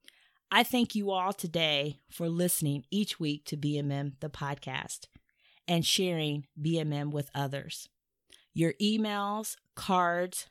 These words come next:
notes, calls, texts, words of encouragement,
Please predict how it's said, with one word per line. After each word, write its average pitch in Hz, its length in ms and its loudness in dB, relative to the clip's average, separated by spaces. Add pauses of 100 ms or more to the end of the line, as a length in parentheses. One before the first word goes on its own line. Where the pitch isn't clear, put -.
(100)
notes, 160 640 2 (320)
calls, 165 600 0 (140)
texts, - 480 -4 (340)
words 202 340 2
of 214 120 -2
encouragement, 220 800 -2